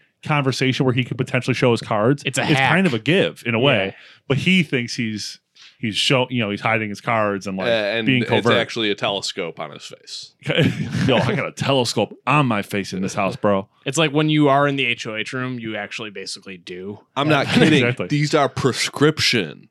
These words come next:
Speaker 3: <laughs>
Speaker 2: Um, any closing thoughts before we end the pod?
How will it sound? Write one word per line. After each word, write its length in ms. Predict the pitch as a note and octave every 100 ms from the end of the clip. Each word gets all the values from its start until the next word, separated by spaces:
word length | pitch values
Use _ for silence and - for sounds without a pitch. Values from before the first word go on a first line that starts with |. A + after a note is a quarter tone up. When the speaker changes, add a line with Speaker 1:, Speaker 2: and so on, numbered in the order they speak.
| _
Speaker 3:
<laughs> 240 | D3 - - E3+ D#3+ - G3+ - D#3+ - - C#3+ - - - - - - D3 - D3+ - - - - - - - D#3 C#3+ _
Speaker 2:
Um, 600 | D3+ C#3 C3+ B2+ B2 C3 - - _ -
any 120 | C#3 C3+
closing 320 | C#3 C3 B2
thoughts 280 | B2 B2+ -
before 220 | B2+ A#2
we 360 | A2+ A2 A2+ - _ -
end 120 | A2
the 40 |
pod? 300 | A#2 A2 B2+